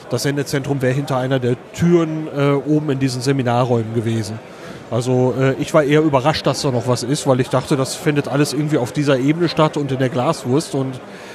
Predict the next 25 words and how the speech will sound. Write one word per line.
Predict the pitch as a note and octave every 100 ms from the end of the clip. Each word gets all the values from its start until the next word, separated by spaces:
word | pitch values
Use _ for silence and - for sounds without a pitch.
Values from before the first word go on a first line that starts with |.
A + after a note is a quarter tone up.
| - - - - C3+
ja, | E3+ D#3+
äh, | C#3 D#3 D#3+ D#3+ C3+ - - -
also | D3+ D#3
da | D#3+
oben, | D#3+ F#3 G3 F#3+ G3 G#3 - - - G3 - F3+ F3+
mh, | F3+ E3+ E3+ C#3+ C3+ - C3+
vielleicht | - C#3+ C#3+
wäre | E3
das | E3 E3+
ja |
nur | D3 D3+
mir | C#3 E3
so | F#3 G3
gegangen, | F3 D#3+ E3 F3+
aber | C#3+ D3 D3 D3 C#3+
irgendwo | E3 E3+
sehe | D#3+ F3
ich | F3
schon | E3+ E3
ein |
bisschen | E3 - D3+
Gefahr, | D3 C#3 C#3 C#3 C#3+
dass | C3+ -
es | -
da, | C#3+ C3+ C#3+